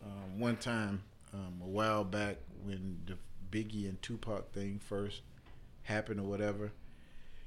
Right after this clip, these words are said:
and I forget where I read it.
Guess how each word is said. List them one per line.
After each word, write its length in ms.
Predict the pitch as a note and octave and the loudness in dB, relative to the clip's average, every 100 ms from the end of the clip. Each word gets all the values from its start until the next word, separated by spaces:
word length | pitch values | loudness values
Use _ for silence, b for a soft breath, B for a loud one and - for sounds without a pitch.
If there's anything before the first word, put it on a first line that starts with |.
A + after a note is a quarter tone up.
| b b - - | b b -14 -4
and 640 | A2 A2 G#2+ G2+ F#2+ F#2 G2 b b b - - | 2 4 4 2 0 -2 -6 b b b -12 -10
I 60 | |
forget 1120 | - - F#2 F#2+ - - - - - C#3 C3+ | -8 -6 -8 -8 -8 -6 -6 -6 0 2 2
where 200 | A2 A2+ | 2 2
I 80 | G2+ | 2
read 360 | F#2+ F#2+ A2+ G#2 | 0 2 4 4
it. 200 | G2 - | 0 -4